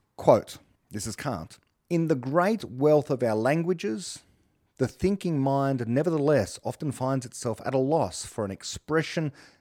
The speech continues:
that exactly suits its concept, and lacking this, is able to make itself rightly intelligible neither to others nor even to itself. Coining new words is a presumption to legislate in language that rarely succeeds,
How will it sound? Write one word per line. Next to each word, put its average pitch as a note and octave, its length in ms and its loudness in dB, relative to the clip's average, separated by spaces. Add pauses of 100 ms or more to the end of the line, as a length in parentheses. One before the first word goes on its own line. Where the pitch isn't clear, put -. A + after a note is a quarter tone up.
(160)
that A2 120 -2
exactly C3 680 0
suits - 440 -4
its - 140 -16
concept, C#3+ 560 -6 (340)
and F#3+ 340 4 (280)
lacking D#3 600 2
this, - 520 -8 (320)
is A2+ 220 -6
able D#3 280 2
to C3+ 160 -2
make B2+ 280 0
itself A#2+ 360 -2
rightly C3 540 4
intelligible B2+ 580 2
neither F3+ 300 2
to D#3 200 -2
others E3+ 380 4
nor C#3+ 240 4
even E3 240 2
to D#3 140 -2
itself. D#3+ 420 4 (520)
Coining B3+ 440 6
new F3+ 160 12
words B2+ 600 10
is C#3+ 200 4
a C3+ 220 6 (100)
presumption D3 680 2
to - 120 -2
legislate C3+ 680 2
in A#2+ 140 -4
language C#3+ 520 2
that A2+ 100 0
rarely F#3+ 400 0
succeeds, A2 640 -4